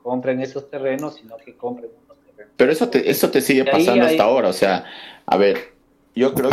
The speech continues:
Speaker 2: que el monopolio que existe ahora de, de cierta compañía constructora,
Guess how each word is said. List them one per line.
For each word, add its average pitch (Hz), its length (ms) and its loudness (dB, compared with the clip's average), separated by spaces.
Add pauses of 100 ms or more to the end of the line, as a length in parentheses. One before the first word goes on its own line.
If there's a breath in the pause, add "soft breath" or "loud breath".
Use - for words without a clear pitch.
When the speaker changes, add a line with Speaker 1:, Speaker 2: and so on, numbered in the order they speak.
Speaker 2:
que 117 380 0 (160)
el 104 240 -2
monopolio 110 560 -2
que 123 80 -12
existe 123 320 -6
ahora 120 160 2
de, 87 240 -4
de 90 120 -8
cierta 120 380 -10
compañía 110 380 -10
constructora, 110 760 -8